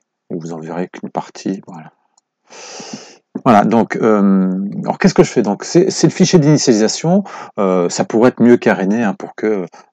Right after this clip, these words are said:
euh, l'utilisateur, bon, fournisse, euh, quand même, euh, ces informations-là, mais, euh, du coup, euh, en fait, ce qui est important, c'est qu'ici, il n'y a rien au départ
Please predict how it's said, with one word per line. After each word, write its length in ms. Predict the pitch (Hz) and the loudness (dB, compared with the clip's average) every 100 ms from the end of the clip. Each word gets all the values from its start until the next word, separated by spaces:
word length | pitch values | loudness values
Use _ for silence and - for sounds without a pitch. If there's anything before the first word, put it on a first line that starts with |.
| - | -12
euh, 140 | 92 | -8
l'utilisateur, 500 | 92 90 - 90 - | -6 -6 -6 -4 -2
bon, 160 | 90 90 | -2 -4
fournisse, 520 | - - 117 120 - 98 - - - | -6 -2 0 0 -4 -10 -16 -20 -16
euh, 240 | 85 85 82 | -12 -14 -10
quand 120 | 92 | -4
même, 160 | 95 90 | -2 -2
euh, 160 | 90 | -4
ces 300 | - - 101 | -8 -4 -4
informations-là, 720 | 92 - 95 92 - 95 127 151 - _ _ | -4 -8 -10 -10 -6 -4 -4 -6 -14 _ _
mais, 260 | 101 127 | -2 0
euh, 220 | 143 90 90 | 0 -2 -4
du 140 | 95 | -4
coup, 200 | - 175 | 0 2
euh, 220 | 135 - - | 2 0 -6
en 60 | |
fait, 180 | - - | -8 -8
ce 220 | - - | -8 -12
qui 160 | - 110 | -6 -2
est 60 | |
important, 380 | 98 - 95 156 | -2 -4 -8 -8
c'est 120 | - | -4
qu'ici, 300 | 190 104 - | -2 -2 -2
il 40 | 143 | -4
n'y 40 | |
a 60 | - | -2
rien 260 | 104 123 | -2 -4
au 80 | 143 | -2
départ 500 | 110 98 104 147 147 | -6 -8 -8 -8 -12